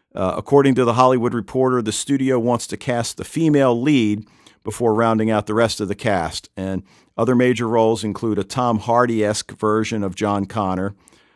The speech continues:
John Connor's, uh, future or past father, Kyle Reese. And though T five is still early in development, it sounds like director Alan Taylor, who did Thor: The Dark World,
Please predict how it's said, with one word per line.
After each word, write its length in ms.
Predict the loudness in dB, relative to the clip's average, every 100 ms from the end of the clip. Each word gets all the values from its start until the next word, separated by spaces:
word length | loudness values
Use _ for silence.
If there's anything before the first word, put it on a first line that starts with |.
| _
John 300 | -2 0 0
Connor's, 640 | -2 -2 0 0 -2 -6 -14 _
uh, 160 | -4 -4
future 760 | -4 2 2 2 0 0 -2 _ _ -10
or 160 | -10
past 540 | -4 -2 -2 -2 -8 -2
father, 400 | 2 2 0 -4
Kyle 340 | 2 2 2
Reese. 440 | 0 0 -2 -6 -14 _ -20 -20 _
And 240 | -6 -4 2
though 220 | 4 4
T 260 | 2 0 2
five 400 | 4 4 4 2
is 80 |
still 300 | -4 2 2 4
early 320 | 4 4 2
in 80 | 2
development, 500 | 4 6 6 2 -2
it 60 |
sounds 340 | -2 -2 0 0
like 160 | -2
director 500 | -2 -2 -2 -2 -4 0
Alan 300 | 0 0 -2
Taylor, 460 | 2 4 4 2 0
who 120 | -2
did 220 | -4 -6
Thor: 420 | -4 0 2 2
The 120 | 0
Dark 340 | 0 2 2 0
World, 380 | 0 2 0